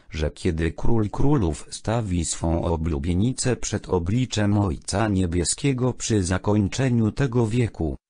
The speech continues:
po tym, jak zostanie uwielbiona w pierwszym zmartwychwstaniu, będzie ona posiadać boską naturę, chwałę,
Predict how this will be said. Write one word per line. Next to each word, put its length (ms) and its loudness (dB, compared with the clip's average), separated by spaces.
po 140 0
tym, 360 0
jak 380 0
zostanie 680 0
uwielbiona 880 0
w 120 -8
pierwszym 640 0
zmartwychwstaniu, 1300 -4
będzie 480 0
ona 340 0
posiadać 720 -2
boską 580 0
naturę, 560 -2
chwałę, 560 0